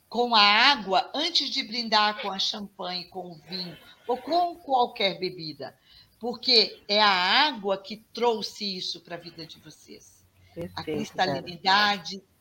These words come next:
Speaker 1: a transparência e as conquistas que vocês tiveram juntos.
Speaker 2: Juntos.
Speaker 1: E nas
Speaker 2: Perfeito.
Speaker 1: adversidades, vão encontrando nas so-, a, as soluções, né? Que as adversidades são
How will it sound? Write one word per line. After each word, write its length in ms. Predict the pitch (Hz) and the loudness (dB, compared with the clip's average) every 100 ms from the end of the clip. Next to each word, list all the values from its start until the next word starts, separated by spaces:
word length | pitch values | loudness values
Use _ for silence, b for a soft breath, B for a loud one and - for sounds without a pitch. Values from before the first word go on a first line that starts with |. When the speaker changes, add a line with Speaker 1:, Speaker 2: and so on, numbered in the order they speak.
| - | -16
Speaker 1:
a 80 | 160 | -10
transparência 1040 | 185 180 - 165 160 180 196 - 202 185 b b _ 185 | -8 -10 -4 -2 -2 -4 -4 -10 -12 -14 b b _ -8
e 160 | 190 | -2
as 180 | 185 - | -2 -4
conquistas 920 | - 185 180 - 254 269 - 208 - | -10 -10 -8 -4 -2 -2 -4 -8 -8
que 100 | - | -12
vocês 400 | 175 185 190 185 | -10 -8 -6 -6
tiveram 540 | - 160 190 247 294 311 _ | -6 -2 2 2 0 -12 _
juntos. 880 | 147 135 156 180 180 160 - 139 - | -14 -10 -8 -8 -8 -10 -14 -14 -10
Speaker 2:
Juntos. 600 | 151 160 143 147 - - - - - | -6 -4 -6 -10 -16 -18 -20 -16 -8
Speaker 1:
E 80 | 190 | 0
nas 220 | 185 180 | 2 4
Speaker 2:
Perfeito. 200 | 160 277 285 262 | 8 8 8 2
Speaker 1:
adversidades, 1300 | 262 262 - 254 196 180 175 180 - 269 302 - _ b b b b _ _ _ _ _ _ | -2 -4 -4 -4 4 6 6 4 0 0 -2 -12 _ b b b b _ _ _ _ _ _
vão 520 | 165 175 302 330 349 330 | -18 2 8 8 8 4
encontrando 1040 | 320 311 294 285 - 254 262 233 170 160 B B - | -4 -4 -4 -6 0 4 4 2 -4 -8 B B 0
nas 300 | 233 269 285 | 8 8 8
so-, 220 | - 294 | 0 2
a, 480 | 233 226 226 226 226 | 6 6 6 6 6
as 100 | 226 | 6
soluções, 960 | - 294 302 302 - - 247 202 170 165 | 4 4 2 2 0 0 2 0 0 2
né? 280 | 247 262 | 4 4
Que 360 | 254 240 226 - B B - | 0 -4 -4 -6 B B -4
as 180 | 196 254 | 0 4
adversidades 1080 | 254 233 247 240 247 202 240 277 240 214 | 2 2 -4 -4 -4 6 8 8 4 -6
são 380 | 208 262 254 247 | -6 -2 -2 -4